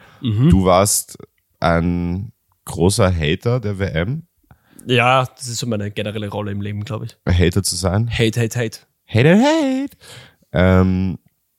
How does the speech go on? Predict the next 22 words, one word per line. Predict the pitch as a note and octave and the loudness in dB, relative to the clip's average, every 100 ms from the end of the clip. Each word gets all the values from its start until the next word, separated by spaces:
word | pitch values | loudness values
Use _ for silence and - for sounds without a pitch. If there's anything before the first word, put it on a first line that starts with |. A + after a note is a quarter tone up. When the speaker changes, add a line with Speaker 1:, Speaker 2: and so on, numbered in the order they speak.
| _ - | _ -8
Speaker 2:
wie | F2+ G2+ | -2 2
würdest | A2 A#2 A2+ | 4 2 2
du | A2 | 2
jetzt | G2+ G#2 - | 2 2 -4
in | G2+ G2 | -2 0
der, | F#2+ F#2 F#2 F#2 F2+ F2+ G#2+ | 2 2 2 0 -2 -4 -4
also | F2 E2+ E2+ - _ - | -6 -6 -6 -10 _ -4
nach | D#2+ E2+ - | 0 0 0
der | A2 G2 | -2 2
W | F2 | 2
M, | F#2+ A2+ | 2 0
in | F#2 F#2 | -2 0
Post-W | - F2 F#2+ - F2+ | 2 2 0 -2 -4
M-Stimmung, | D#2 F2 F#2+ G2+ - G#2 G#2+ A2+ G#2 | -2 -2 -4 -6 -2 0 2 0 -2
wie | G2 | -4
würdest | G2 G2 - | -4 -4 -6
du | |
die | F#2+ | -4
W | F2 | -2
M | E2+ F2+ | 0 -2
jetzt | F2+ - | -6 -4
beurteilen? | F#2+ G2 G2+ G#2+ | -4 -2 -4 -4